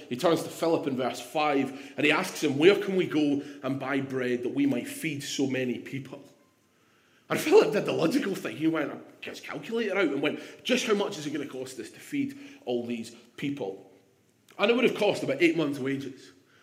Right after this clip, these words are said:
to have pa-, eh, to have bought all this bread. It wasn't going to happen. Realistically, it was not going to happen. And that was only to give them enough for a bite each. And actually, in the other three Gospels,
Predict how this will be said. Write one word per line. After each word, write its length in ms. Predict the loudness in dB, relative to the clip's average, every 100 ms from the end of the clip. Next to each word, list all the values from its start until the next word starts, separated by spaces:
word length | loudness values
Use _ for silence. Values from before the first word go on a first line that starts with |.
| _ -8
to 100 | -4
have 260 | -4 -6
pa-, 120 | -6
eh, 200 | 0 2 2
to 120 | 0
have 180 | 0 2
bought 360 | 2 2 0 -10 -12 0
all 140 | 2
this 140 | 2 0
bread. 240 | 0 -2 -8 -8
It 200 | -6 2
wasn't 400 | 4 4 2 0
going 240 | 0 -2
to 100 | -6
happen. 380 | -10 -10 -12 -16 -20 -20 _ _ _ _ _ -2
Realistically, 760 | 4 8 8 6 2 2 6
it 100 | 6
was 200 | 4 2
not 380 | 4 6 4 0 -10 -12 0
going 380 | 4 4 2 -4 -14 -14
to 120 | -8
happen. 400 | -4 -4 -6 -14 -16 -20 -20 _ _ -20 -20 _ _ _ _ _ _ -6
And 120 | 0
that 120 | 2
was 120 | 2
only 280 | 2 2 2
to 100 | 0
give 160 | -4 -4
them 140 | -4
enough 300 | -2 -4 -8
for 100 | -12
a 40 | -8
bite 380 | -6 -6 -6 -4
each. 240 | -4 -4 -8 -20 -20 -20 -20 _ _ _ _ _ _ _ _ _ _ _ _ _ _ _ _ -20 _ _ _ _ _ _ _ _ -14
And 100 | -6
actually, 420 | -4 -4 -4 -2 0
in 80 |
the 80 | 0
other 140 | 0 0
three 260 | 0 -2
Gospels, 680 | 0 -2 -2 -2 -2 -2 -8